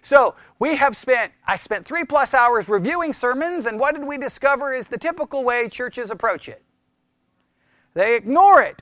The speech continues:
or go so far as to hide it. Because when they make a reference back to First Samuel,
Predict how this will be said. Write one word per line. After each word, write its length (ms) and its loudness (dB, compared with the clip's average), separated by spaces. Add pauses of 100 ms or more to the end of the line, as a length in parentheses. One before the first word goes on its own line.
or 500 10 (260)
go 200 6
so 420 6
far 540 4 (300)
as 320 4
to 280 -2
hide 880 4
it. 580 -6 (840)
Because 260 0
when 100 0
they 140 -2
make 160 0
a 40 2
reference 320 0
back 200 -2
to 80 -10
First 240 -2
Samuel, 560 0